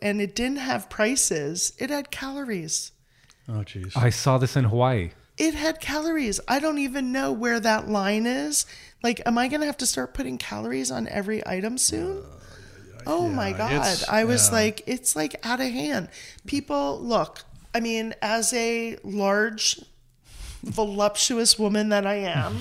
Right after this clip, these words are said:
Speaker 2: <laughs>
Speaker 1: I know if I eat a piece of celery or I eat a Reuben sandwich,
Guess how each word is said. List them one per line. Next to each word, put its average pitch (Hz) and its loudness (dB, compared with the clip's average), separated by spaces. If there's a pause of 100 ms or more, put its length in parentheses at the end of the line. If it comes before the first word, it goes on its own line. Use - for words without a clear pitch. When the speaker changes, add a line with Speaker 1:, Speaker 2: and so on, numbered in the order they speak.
(240)
Speaker 2:
<laughs> - -4
Speaker 1:
I 294 6
know 466 8
if 392 6
I 330 8
eat 302 4
a 277 0
piece - 4
of 294 4
celery 220 8
or 233 4
I 233 4
eat 254 0
a 240 2
Reuben 262 2
sandwich, 208 4